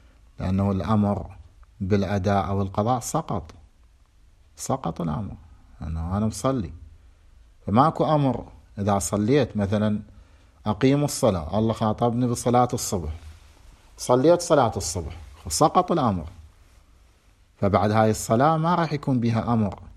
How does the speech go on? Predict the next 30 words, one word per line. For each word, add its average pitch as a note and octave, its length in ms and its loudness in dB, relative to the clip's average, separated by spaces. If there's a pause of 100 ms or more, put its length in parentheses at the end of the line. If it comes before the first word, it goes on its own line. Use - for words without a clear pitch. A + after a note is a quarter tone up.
(280)
حينئذ، F2+ 360 -4 (280)
بالتالي A#2+ 240 0
إيش B2 180 -2
راح C3+ 140 2
تقع؟ A2 320 -6 (760)
لغو. D3 340 2 (840)
مو؟ A2 180 -2 (680)
إذا F#3+ 280 4
لغو E3+ 240 2
ما G#3+ 180 4
يفرق C#3 460 0
أن A#2+ 120 0
تجيبها B2 460 0
فرادى F3 480 0
أو D#3 120 2
تجيبها A2+ 380 -2
جماعة، F2 420 -4 (420)
شنو C#3 180 0
الفرق؟ F#2 340 -4 (1040)
هي A#2+ 180 0
صلاة A#2+ 320 2
لغوية G#2 540 0
هاي، D2+ 60 -6
ما، F#2+ 380 -4 (520)
مو G#2 160 -4
صلاة E2+ 380 -4
أصلًا، - 220 -12 (880)
هاي F#2 120 -4
صورة D#3 360 2
صلاة، D#2+ 400 -6